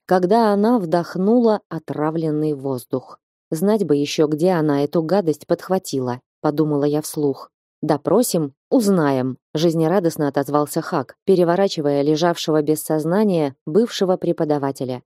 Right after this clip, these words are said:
и защелкивая на его запястьях противомагические наручники. «Удачно как получилось,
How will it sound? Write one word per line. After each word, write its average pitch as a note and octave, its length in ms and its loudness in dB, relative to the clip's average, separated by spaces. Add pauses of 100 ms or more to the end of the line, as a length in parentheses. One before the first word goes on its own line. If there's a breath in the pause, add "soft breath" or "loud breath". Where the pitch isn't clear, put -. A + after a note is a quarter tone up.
(120)
и B3+ 100 4
защелкивая G3+ 840 2
на E3+ 80 2
его C#3+ 260 2
запястьях G3 720 0
противомагические E3 1120 -2
наручники. C3 800 -4 (320)
«Удачно F3+ 500 2
как D#3 220 -2
получилось, G3+ 680 2